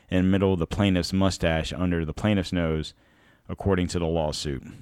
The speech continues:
Lemon intensely pushed his fingers against the plaintiff's face under his nose, forcing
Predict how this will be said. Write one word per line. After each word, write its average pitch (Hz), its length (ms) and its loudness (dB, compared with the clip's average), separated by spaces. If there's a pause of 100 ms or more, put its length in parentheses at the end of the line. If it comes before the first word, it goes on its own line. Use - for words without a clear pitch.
(440)
Lemon 98 600 2
intensely 104 580 2
pushed 143 300 2
his 104 100 -2
fingers 95 320 0
against 95 260 2
the - 80 -10
plaintiff's 95 320 0
face 101 320 2
under 87 220 0
his 76 240 -2
nose, 101 320 2
forcing 98 500 0